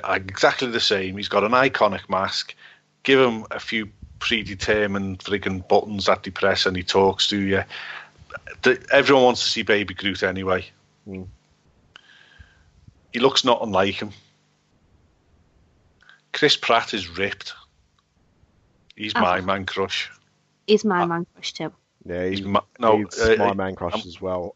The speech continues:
Speaker 2: Him and Steve.
Speaker 1: I'm literally gonna fight you, Amanda. He's mine.
Speaker 3: I will fight you.
Speaker 1: You b-, bite me, me, an-, me ankles.
Speaker 2: I liked him. I liked him in Parks and Rec.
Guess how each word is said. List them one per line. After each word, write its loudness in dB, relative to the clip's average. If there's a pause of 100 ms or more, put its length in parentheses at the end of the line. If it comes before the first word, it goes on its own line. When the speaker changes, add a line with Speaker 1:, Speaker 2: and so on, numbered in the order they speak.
Speaker 2:
Him -6
and -10
Steve. -8 (840)
Speaker 1:
I'm -4
literally -2
gonna -2
fight -2
you, -6
Amanda. -2
He's -8
mine. -2 (380)
Speaker 3:
I 4
will 0
fight -6
you. -4 (1120)
Speaker 1:
You -2
b-, 2 (120)
bite 4
me, -4
me, -4
an-, -2
me 0
ankles. 0
Speaker 2:
I 12
liked 8
him. 2 (200)
I 8
liked 8
him 6
in 0
Parks 6
and 0
Rec. 2